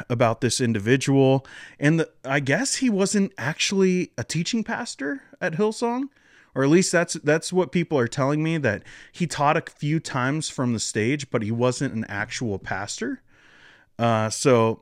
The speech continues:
that's, that's a little interesting when you go into, like, teaching pastor right there, because he hasn't been, at least to my knowledge, at other churches. Maybe, maybe, you know, guy on the internet might be wrong about the history of different individuals,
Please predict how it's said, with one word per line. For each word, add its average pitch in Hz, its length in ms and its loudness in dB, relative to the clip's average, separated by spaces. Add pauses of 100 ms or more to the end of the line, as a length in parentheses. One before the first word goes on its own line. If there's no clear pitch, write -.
that's, 147 280 0
that's 160 260 0
a 202 60 2
little 190 400 8 (320)
interesting 151 580 4
when 131 140 6
you 123 80 4
go 131 200 6
into, 127 240 2
like, 107 360 0 (580)
teaching 131 400 0
pastor 98 680 -2
right 104 260 -2
there, 135 220 4
because 101 260 -2
he 101 120 -2
hasn't 131 360 0
been, 120 340 2 (280)
at - 20 -10
least 143 280 2
to 170 40 -2
my 147 160 4
knowledge, 165 760 2 (120)
at 127 100 2
other 139 220 4
churches. 127 420 -2
Maybe, 123 420 0
maybe, 127 280 -2
you 135 100 -2
know, 110 220 -2 (560)
guy 113 220 2
on 120 120 0
the 117 80 2
internet 117 340 0
might 110 220 -4
be 113 80 -2
wrong 107 300 -2
about 98 260 -2 (220)
the 104 100 -6
history 107 480 -4
of 98 160 -4 (160)
different 113 260 -2
individuals, 104 680 0